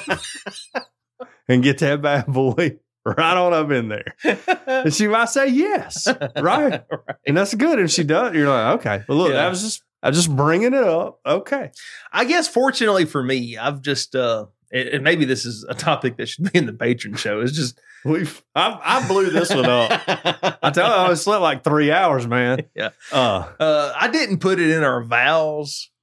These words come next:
Speaker 1: but, uh, I told her butt stuff is, is not for me.
Speaker 2: Oh, yeah.
Speaker 1: But you or me, either one,
Speaker 2: Sure.
Speaker 1: is not my thing.
Speaker 2: You're just out.
Speaker 1: Yeah, I'm out.
Speaker 2: Everything
Speaker 1: Wholeheartedly.
Speaker 2: butt related,
Speaker 1: Yes.
Speaker 2: you're out.
Speaker 1: Mm-hmm.
Speaker 2: Okay.
Speaker 1: Taken,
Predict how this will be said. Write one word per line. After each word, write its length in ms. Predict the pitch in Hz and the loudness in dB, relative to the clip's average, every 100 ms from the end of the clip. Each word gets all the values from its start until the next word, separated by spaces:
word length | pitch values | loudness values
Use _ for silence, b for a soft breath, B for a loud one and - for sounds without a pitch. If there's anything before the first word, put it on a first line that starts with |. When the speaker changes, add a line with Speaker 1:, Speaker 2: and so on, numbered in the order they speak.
| _ _ | _ _
Speaker 1:
but, 400 | 143 127 135 135 | -10 -2 0 2
uh, 180 | 131 123 | 2 2
I 80 | 123 | 0
told 300 | 131 139 131 | 0 0 2
her 280 | 127 110 98 | 0 -2 -8
butt 300 | 123 185 - | -2 -2 -2
stuff 340 | - 147 127 - | 0 0 0 -2
is, 260 | 127 120 113 | -2 -2 -2
is 180 | 123 123 | -2 2
not 260 | 120 104 | 0 -2
for 100 | - | -10
me. 300 | 113 104 92 113 | -12 -12 -10 -2
Speaker 2:
Oh, 100 | 208 | 0
yeah. 200 | 113 85 | 0 0
Speaker 1:
But 340 | 170 214 180 190 | 0 -2 -2 -2
you 280 | 165 247 302 | 2 2 2
or 340 | - 247 226 | 0 2 0
me, 420 | 180 190 127 110 - | 0 0 0 -6 -6
either 260 | 156 202 180 | 0 2 2
one, 380 | 147 156 113 101 | 2 0 0 0
Speaker 2:
Sure. 340 | - 120 90 _ | 2 2 -2 _
Speaker 1:
is 280 | 131 139 - | -2 -2 0
not 220 | 147 131 | -2 -2
my 120 | 131 123 | -2 -2
thing. 420 | 135 107 104 104 | -2 -2 -6 -4
Speaker 2:
You're 140 | 127 123 | 0 2
just 160 | 113 | 2
out. 320 | 117 113 90 - | 2 2 -2 0
Speaker 1:
Yeah, 260 | 139 110 | 0 0
I'm 100 | 113 | -2
out. 160 | 127 113 | -2 -2
Speaker 2:
Everything 640 | 147 175 165 185 160 156 151 | 0 0 0 0 0 0 0
Speaker 1:
Wholeheartedly. 560 | 151 139 117 117 107 | 0 -2 -4 -6 -4
Speaker 2:
butt 220 | 135 143 | 0 0
related, 680 | 131 127 120 120 117 113 107 | 0 0 2 2 4 2 2
Speaker 1:
Yes. 300 | 135 110 104 | 0 0 0
Speaker 2:
you're 220 | 113 117 101 | 2 2 2
out. 220 | 85 - - | 0 -6 -8
Speaker 1:
Mm-hmm. 600 | 135 127 127 120 _ - | -4 -4 -6 -14 _ -16
Speaker 2:
Okay. 260 | 135 247 208 _ _ - _ | -10 -8 -8 _ _ -20 _
Speaker 1:
Taken, 560 | - 180 190 190 180 | 0 2 2 -2 -2